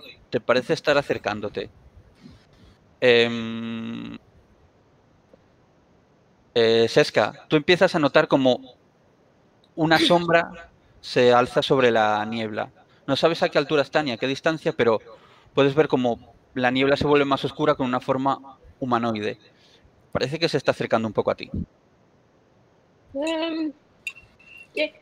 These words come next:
Speaker 2: quién eres? Tengo, tengo una onda y puedo usarla.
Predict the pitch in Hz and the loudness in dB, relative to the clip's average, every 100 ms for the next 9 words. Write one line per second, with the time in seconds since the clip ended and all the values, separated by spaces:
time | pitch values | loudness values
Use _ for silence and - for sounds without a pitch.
0 | _ - - 320 359 330 330 349 370 453 | _ -20 -4 2 2 2 0 0 4 4
1 | 453 - - _ _ _ _ _ _ _ | 2 -6 -18 _ _ _ _ _ _ _
2 | - - _ _ _ - - - - _ | -20 -20 _ _ _ -12 -12 -14 -20 _
3 | _ _ _ _ 370 320 440 - _ _ | _ _ _ _ 0 4 2 0 _ _
4 | _ _ _ _ - 320 370 415 392 349 | _ _ _ _ -4 -2 2 2 2 2
5 | 349 330 302 - 311 381 349 320 311 277 | 0 -2 -4 -2 -2 0 -2 0 0 0
6 | 214 | -4